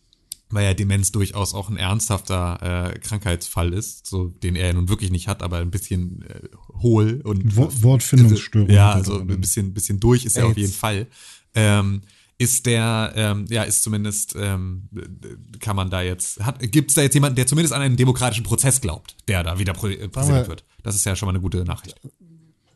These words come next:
Speaker 3: Auch lauwarmes Wasser ist besser als eiskaltes.
Speaker 1: Ja, genau. So, es ist halt, es ist immer noch, also es ist halt jetzt, es ist halt eine Ha-, Mischung aus Pisse und Wasser,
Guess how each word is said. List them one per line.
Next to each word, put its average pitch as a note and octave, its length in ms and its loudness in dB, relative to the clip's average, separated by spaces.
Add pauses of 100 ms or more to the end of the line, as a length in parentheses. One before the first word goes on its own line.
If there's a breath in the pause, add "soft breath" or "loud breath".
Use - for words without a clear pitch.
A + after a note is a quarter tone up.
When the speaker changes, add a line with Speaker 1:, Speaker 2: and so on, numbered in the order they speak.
(220)
Speaker 3:
Auch A2 340 -4
lauwarmes F2+ 840 0
Wasser C#2 360 -16
ist - 220 -20
besser - 320 -16
als - 220 -20
eiskaltes. - 880 -18 (240)
Speaker 1:
Ja, C3 240 2
genau. F#2+ 260 -2 (320)
So, - 240 -16 (120)
es - 120 -14
ist - 220 -8
halt, F#2+ 160 -4
es - 120 0
ist - 80 0
immer E3 120 2
noch, D#3+ 180 -2
also C3 140 2
es B2+ 100 0
ist C3+ 140 -4
halt C3+ 160 -2
jetzt, B2+ 300 -2
es - 100 -2
ist C#3+ 140 -2
halt B2+ 200 -6
eine B2+ 300 0 (100)
Ha-, - 140 -14
Mischung C3 340 0
aus A2+ 200 -4
Pisse D#3+ 360 2
und G2 200 -2
Wasser, G#2 440 -2